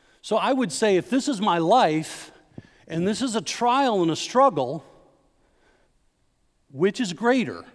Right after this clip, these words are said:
the capacity in me or Christ in me?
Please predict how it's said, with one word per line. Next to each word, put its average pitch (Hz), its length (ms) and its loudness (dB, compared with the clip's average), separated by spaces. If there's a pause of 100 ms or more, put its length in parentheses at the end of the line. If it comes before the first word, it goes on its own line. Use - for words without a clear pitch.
(1160)
the 139 80 -12
capacity 220 800 -2
in 208 160 0
me 175 380 0 (360)
or 147 440 -2 (140)
Christ - 480 -2
in 113 200 -6
me? - 280 -14